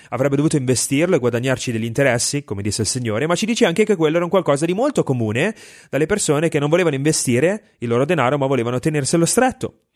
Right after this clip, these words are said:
E quindi vediamo quest'uomo che attraversa questo campo, trova questo tesoro, lo rimette subito nel terreno, va e compra il campo stesso. Ora, questo era molto, molto comune. Giuseppe Flavio disse, lo storico di quel tempo, disse che l'oro e l'argento ed il resto di quegli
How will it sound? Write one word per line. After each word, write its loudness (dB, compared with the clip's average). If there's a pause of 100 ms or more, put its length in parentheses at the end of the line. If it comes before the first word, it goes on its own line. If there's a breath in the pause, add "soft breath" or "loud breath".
(220 loud breath)
E -6
quindi 4
vediamo 2
quest'uomo 0
che -2
attraversa 0
questo -2
campo, -2
trova 2
questo 0
tesoro, 0
lo 0
rimette 0
subito -2
nel -6
terreno, -2 (280 loud breath)
va 0
e -4
compra -4
il -8
campo -8
stesso. -2 (320 loud breath)
Ora, -10
questo -4
era -4
molto, 0 (160)
molto -4
comune. 0
Giuseppe -2
Flavio 0 (320 soft breath)
disse, -4
lo -8
storico -2
di -10
quel -4
tempo, 0 (280 loud breath)
disse -2
che -2
l'oro 4
e -2
l'argento 0
ed 0
il 4
resto 0
di -2
quegli 0